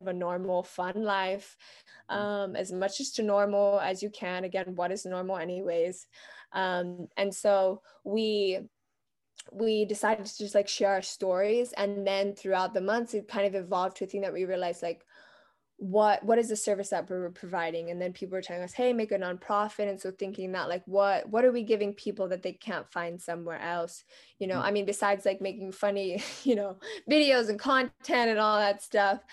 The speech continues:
Speaker 1: um, that we realized patient to patient, that's really what we're, what we're offering, um, that we want people to know that we have. And so that's been the cool thing of having both of us, again, is that we, we have that range of, like, what we've been through and what, you know,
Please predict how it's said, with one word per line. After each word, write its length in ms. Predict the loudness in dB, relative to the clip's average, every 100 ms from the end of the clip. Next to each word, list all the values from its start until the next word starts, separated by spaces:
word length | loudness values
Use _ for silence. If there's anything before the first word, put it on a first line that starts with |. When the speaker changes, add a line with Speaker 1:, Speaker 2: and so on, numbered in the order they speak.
| -20 -20 -20 -8 0
Speaker 1:
um, 640 | 4 4 4 2 -2 0
that 180 | 2 4
we 120 | 2
realized 540 | 2 4 4 2 -6 _ _ _
patient 340 | 0 0 0 -4
to 80 |
patient, 440 | -4 -6 -6 -8 -8
that's 220 | -8 -6
really 200 | -4 -2
what 220 | -2 -4
we're, 240 | -2 -2 0
what 160 | -2
we're 120 | -2 0
offering, 720 | -2 -4 -6 -6 -4 -8 -14 -20 -20 -20 -16
um, 580 | -10 -8 -6 -8 -10 -14 -4
that 180 | -2
we 120 | -2 -2
want 260 | -2 -2
people 280 | -8 -8 -8
to 140 | -8
know 160 | -6 -4
that 120 | -4
we 100 | -4
have. 400 | -4 0 0 -2
And 120 | -6
so 100 | -4
that's 240 | -2 -2 -2
been 260 | -4 -4 -10 _ _ _ -6
the 60 | 2
cool 200 | 6 6
thing 200 | 4 2
of 100 | 0
having 300 | 0 0 0
both 340 | 0 0 0
of 140 | -2
us, 220 | 0 -2 -2
again, 280 | 0 0
is 120 | 0 -2
that 200 | -2 -2
we, 440 | -6 -6 -8 -10 _ _ _ -2
we 120 | 2
have 140 | 2
that 200 | 2 4
range 400 | 4 4 2 -6
of, 120 | -6
like, 220 | -4 -4 0
what 200 | 0 0
we've 180 | -8
been 240 | -2 -2 -2
through 260 | -6 -4
and 180 | -4 -2
what, 220 | -4 -2
you 100 | -2
know, 280 | -2 -2 -6